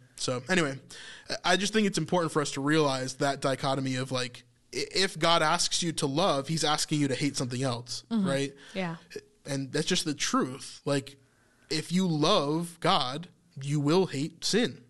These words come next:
Speaker 2: Mm-hmm.
Speaker 1: If you love sin, you'll hate God. And, and so in that, like,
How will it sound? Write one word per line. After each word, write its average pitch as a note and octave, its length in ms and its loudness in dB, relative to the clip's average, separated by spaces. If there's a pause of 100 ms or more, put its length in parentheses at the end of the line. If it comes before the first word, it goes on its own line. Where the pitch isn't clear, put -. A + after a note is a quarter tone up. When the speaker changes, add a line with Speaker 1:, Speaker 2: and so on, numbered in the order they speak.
(140)
Speaker 2:
Mm-hmm. F#3 260 0 (160)
Speaker 1:
If - 180 -6
you E3+ 200 2
love E3 500 2
sin, E3+ 480 2 (1700)
you'll C#3 140 -2
hate C#3+ 160 0
God. C#3 420 -2 (1200)
And, D3 100 -8 (240)
and E3+ 140 0
so D#3+ 240 2
in G3 240 4
that, C3 280 0 (300)
like, C#3+ 340 -2